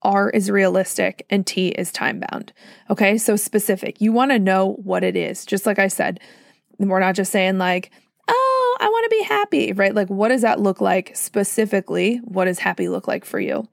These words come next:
And then we wanna make sure that what we're looking at is measurable. Okay, so even if it's, you know, "I wanna be happy." Okay, so on a scale of zero to ten, how happy are you each day? So you can have a marker, you can measure,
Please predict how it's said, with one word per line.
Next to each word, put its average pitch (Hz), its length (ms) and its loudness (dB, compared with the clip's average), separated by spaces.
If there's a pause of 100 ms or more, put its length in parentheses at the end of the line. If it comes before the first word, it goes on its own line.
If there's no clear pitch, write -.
(640)
And 214 160 2
then 220 100 4
we 294 120 2
wanna 254 200 4
make 208 200 2
sure 202 200 0
that 180 140 0
what 190 140 0
we're 247 120 0
looking 214 380 0
at 190 260 2
is 185 160 -2
measurable. 175 680 -4 (340)
Okay, 208 240 2
so 277 200 0 (100)
even 262 400 2
if 202 220 0
it's, - 460 0 (760)
you 220 140 4
know, 185 380 2
"I 208 120 4
wanna 220 180 2
be 208 140 2
happy." 196 580 -2
Okay, 214 240 2
so 208 200 -2
on 208 120 0
a 214 80 2
scale 220 380 0
of 202 120 0
zero 202 280 2
to 240 100 0
ten, 196 480 -2 (320)
how 214 220 0
happy 208 340 2
are 196 160 4
you 202 160 2
each - 300 -6
day? 117 340 -2 (200)
So - 180 0
you 208 180 2
can 196 200 0
have 202 360 0
a 196 60 0
marker, 190 580 0
you 196 180 0
can 185 300 -2
measure, 208 480 0